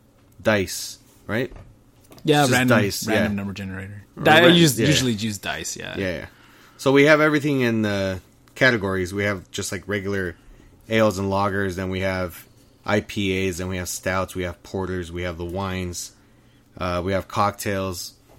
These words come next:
Speaker 1: all in, you know, separate categories and stuff, obviously, so we don't get a beer and a cocktail mixed together or something like
Speaker 2: Yeah,
Speaker 1: that.
Speaker 2: which
Speaker 1: We
Speaker 2: I don't
Speaker 1: try
Speaker 2: think
Speaker 1: to
Speaker 2: we've done a beer and a cocktail ever. We've done really strong beers with li-, really light beers before.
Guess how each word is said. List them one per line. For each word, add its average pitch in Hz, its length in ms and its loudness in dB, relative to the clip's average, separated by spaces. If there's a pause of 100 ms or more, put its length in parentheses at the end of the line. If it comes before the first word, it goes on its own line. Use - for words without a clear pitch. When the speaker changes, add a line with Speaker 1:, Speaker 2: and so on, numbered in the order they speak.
(260)
Speaker 1:
all 120 220 2
in, 104 320 -4
you 104 80 -2
know, 92 180 -6 (200)
separate 98 300 -6
categories 95 440 -2
and 92 80 -6
stuff, 98 200 -6 (340)
obviously, 95 420 -8
so 92 160 -10
we 95 100 -6
don't 90 160 -6
get 92 240 -4 (840)
a 95 120 -4
beer 101 420 0
and 90 160 -2
a 92 60 -6
cocktail 92 480 -6
mixed 90 280 -8
together 87 320 -6
or 82 60 -8
something 85 340 -10
like 85 120 -8
Speaker 2:
Yeah, 90 240 -4
Speaker 1:
that. - 60 -10 (160)
Speaker 2:
which - 840 -8 (460)
Speaker 1:
We 87 220 -6
Speaker 2:
I 120 120 0
don't 170 100 4
Speaker 1:
try 175 40 -2
Speaker 2:
think 247 140 4
Speaker 1:
to 202 60 6
Speaker 2:
we've 127 160 4
done 135 260 2
a 107 60 -4
beer 101 380 -6
and 87 80 -10
a - 60 -16
cocktail - 520 -12
ever. 80 420 -14
We've 131 220 0
done 180 600 6
really 143 200 2
strong 120 600 0
beers 110 600 -6
with 92 180 -12
li-, 95 180 -12
really 101 220 -10
light 90 300 -12
beers 98 260 -10
before. 107 460 -16